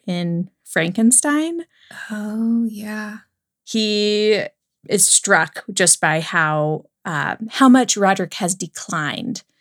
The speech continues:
Speaker 2: And actually, right before the narrator finds the room where Roderick is, he runs into the family physician on the stairs and has this really creepy encounter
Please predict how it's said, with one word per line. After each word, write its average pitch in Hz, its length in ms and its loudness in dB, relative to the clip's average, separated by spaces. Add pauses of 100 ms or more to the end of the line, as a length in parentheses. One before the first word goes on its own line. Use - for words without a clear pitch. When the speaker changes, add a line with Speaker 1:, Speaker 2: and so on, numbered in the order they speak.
(420)
Speaker 2:
And 277 260 2
actually, 233 460 4
right 202 200 4
before 262 320 -2
the 220 120 0
narrator 180 760 2 (840)
finds 185 440 2
the 170 120 -4
room 175 640 -4
where 170 380 -4
Roderick 190 520 0
is, 170 460 0
he 196 280 4
runs 208 420 4
into 202 540 0
the 180 120 -8
family 196 440 0
physician 175 720 -2
on 175 240 -12
the 208 60 -10
stairs - 800 -2
and 190 140 0
has 202 200 -2
this 185 200 0
really 190 280 2
creepy 190 440 -4
encounter 170 760 -6